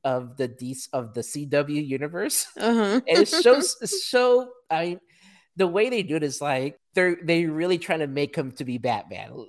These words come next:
Speaker 1: Uh, it's so funny. But
Speaker 2: Yeah.
Speaker 1: it's, it's a, it's, it's an okay show. If you just, just wanna watch something to binge watch mindlessly,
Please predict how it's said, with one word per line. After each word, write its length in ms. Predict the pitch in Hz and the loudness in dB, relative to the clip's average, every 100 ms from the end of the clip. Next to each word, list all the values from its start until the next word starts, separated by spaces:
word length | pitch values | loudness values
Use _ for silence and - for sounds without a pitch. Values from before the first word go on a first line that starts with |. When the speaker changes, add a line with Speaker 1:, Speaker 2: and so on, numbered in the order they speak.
| 180 - | -20 -4
Speaker 1:
Uh, 260 | 175 160 160 | 0 2 2
it's 200 | 190 160 | -2 -6
so 160 | - 156 | -2 -2
funny. 380 | - 113 104 113 _ _ | 0 -4 -4 -14 _ _
But 180 | 165 170 | 0 2
Speaker 2:
Yeah. 280 | 131 160 180 | 0 -6 -6
Speaker 1:
it's, 180 | 285 - - | -8 -6 -8
it's 160 | 277 | -6
a, 60 | 330 - | -6 -2
it's, 360 | 240 - - - | -4 -4 -16 -10
it's 140 | 220 262 | -8 -4
an 60 | 233 | -4
okay 240 | - 165 | -2 -2
show. 140 | - 120 | -2 -4
If 60 | |
you 100 | 175 | -4
just, 200 | 185 - | -6 -8
just 140 | 165 156 | -12 -6
wanna 160 | 151 123 | -4 -4
watch 260 | 131 - | -4 -6
something 360 | 127 123 123 120 | -8 -8 -10 -14
to 100 | 117 | -8
binge 260 | 117 117 | -6 -6
watch 320 | 117 117 113 117 | -2 -2 -2 -6
mindlessly, 760 | 117 113 113 110 104 110 117 | -8 -6 -8 -10 -10 -10 -10